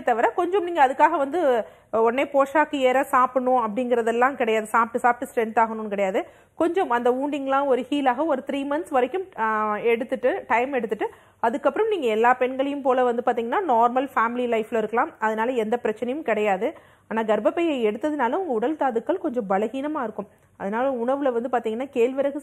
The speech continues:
சம்பந்தமான, கேழ்வரகு கால்சியம் ரிச்சா இருக்க உணவு வகைகள் வந்து எடுத்துக்கோங்க. So அந்த மாதிரி எடுத்துக்கிட்டிங்கன்னா கொஞ்சம் நல்லது.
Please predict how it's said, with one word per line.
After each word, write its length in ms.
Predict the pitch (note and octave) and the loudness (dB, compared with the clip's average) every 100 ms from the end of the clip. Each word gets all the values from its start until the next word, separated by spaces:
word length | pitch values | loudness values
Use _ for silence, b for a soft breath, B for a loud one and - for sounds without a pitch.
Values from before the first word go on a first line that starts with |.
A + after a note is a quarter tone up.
| B3 | -4
சம்பந்தமான, 560 | A3+ A3+ A3 A3 G#3+ G#3 | -4 -4 -4 -6 -8 -2
கேழ்வரகு 480 | A#3+ B3+ A#3 A3 G#3+ G#3 b b _ - | 2 2 2 -2 -2 -6 b b _ 2
கால்சியம் 480 | A#3 B3+ D4 C4+ | 2 0 -4 -4
ரிச்சா 340 | A3+ A3 - C4 | -4 -6 -2 -2
இருக்க 220 | A#3+ A3 | 0 -2
உணவு 300 | G#3 A#3 C4 | -2 -2 0
வகைகள் 380 | G#3+ G#3+ A3 A3+ | 0 0 -2 -2
வந்து 220 | G3+ A#3 | -2 -4
எடுத்துக்கோங்க. 540 | A#3 G3+ G#3 G3+ G3 | -4 -4 -4 -4 -6
So 180 | - A3 | -8 -6
அந்த 120 | G#3 | -6
மாதிரி 260 | G3+ C4+ C#4+ | -4 -2 -2
எடுத்துக்கிட்டிங்கன்னா 520 | A3 C4+ B3 A3 C#4+ | -2 -6 -6 -4 -4
கொஞ்சம் 240 | D4+ A3+ G3+ | -2 -4 -4
நல்லது. 480 | G3 A3+ G3+ F#3+ | -2 -2 -2 -6